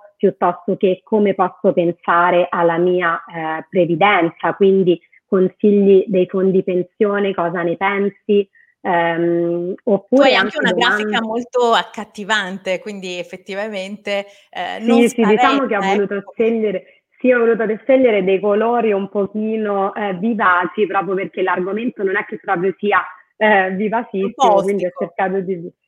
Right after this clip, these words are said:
Speaker 1: esatto, di vivacizziarlo, renderlo più carino anche graficamente.
Speaker 2: Quindi
Speaker 1: Poi,
Speaker 2: come
Speaker 1: eh, ci
Speaker 2: preparare
Speaker 1: sono
Speaker 2: un perfetto cocktail finanziario, per esempio, ecco gli
Speaker 1: Sì,
Speaker 2: ingredienti: pianificazione
Speaker 1: sì.
Speaker 2: finanziaria, budget, fondo di emergenza, educazione
Speaker 1: Educazione
Speaker 2: finanziaria,
Speaker 1: finanziaria,
Speaker 2: investire per
Speaker 1: sì.
Speaker 2: mettere al lavoro i propri soldi.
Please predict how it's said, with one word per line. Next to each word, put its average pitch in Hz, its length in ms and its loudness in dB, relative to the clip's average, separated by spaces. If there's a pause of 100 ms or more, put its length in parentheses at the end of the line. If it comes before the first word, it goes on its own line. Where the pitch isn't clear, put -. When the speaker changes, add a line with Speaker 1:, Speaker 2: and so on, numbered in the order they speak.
Speaker 1:
esatto, 180 540 0
di 180 100 0
vivacizziarlo, 170 880 0
renderlo 170 560 0
più 170 400 2
carino 180 440 2
anche 165 260 -2
graficamente. 165 960 -2 (400)
Speaker 2:
Quindi 269 220 4
Speaker 1:
Poi, 247 100 4
Speaker 2:
come 220 180 4
Speaker 1:
eh, 208 40 2
ci - 60 -2
Speaker 2:
preparare 277 420 0
Speaker 1:
sono 294 120 -2
Speaker 2:
un 302 80 -12
perfetto 277 540 -6
cocktail 277 440 -4
finanziario, 208 840 -6
per 185 100 -14
esempio, 180 440 -10
ecco 214 200 -8
gli 233 40 -6
Speaker 1:
Sì, 240 60 -8
Speaker 2:
ingredienti: 226 800 -2
pianificazione 254 840 -8
Speaker 1:
sì. 294 80 0
Speaker 2:
finanziaria, 170 920 -8
budget, 170 920 -6
fondo 285 320 -8
di 233 80 -8
emergenza, 254 880 -10
educazione 233 600 -10
Speaker 1:
Educazione 190 280 -6
Speaker 2:
finanziaria, 294 520 -6
Speaker 1:
finanziaria, 185 360 -8
Speaker 2:
investire 185 520 -6
per 214 140 -4
Speaker 1:
sì. 175 60 2
Speaker 2:
mettere 226 300 -8
al 226 80 -6
lavoro 226 300 -8
i 190 60 -14
propri 175 280 -18
soldi. 165 580 -20